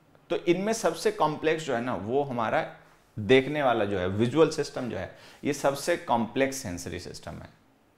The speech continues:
ठीक। सेंसरी का मतलब related to senses, ये हमारे आंसर्स हैं।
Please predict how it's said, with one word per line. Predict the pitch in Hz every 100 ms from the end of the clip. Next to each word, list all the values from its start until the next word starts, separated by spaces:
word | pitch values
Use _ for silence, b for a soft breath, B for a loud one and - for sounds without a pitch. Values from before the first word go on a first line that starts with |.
| _ _ _ -
ठीक। | - - B B B B _ _ - _ - - _ _ _ _ _ _ _ _ -
सेंसरी | - 151 156 180
का | 185
मतलब | 180 170 190 202
related | 156 151 139 151 147
to | 202
senses, | 226 120 107 - - - B B B - - - _ _ _ _ _ _ _ - _ _ -
ये | 131 160
हमारे | 147 95 87
आंसर्स | 78 78 - -
हैं। | -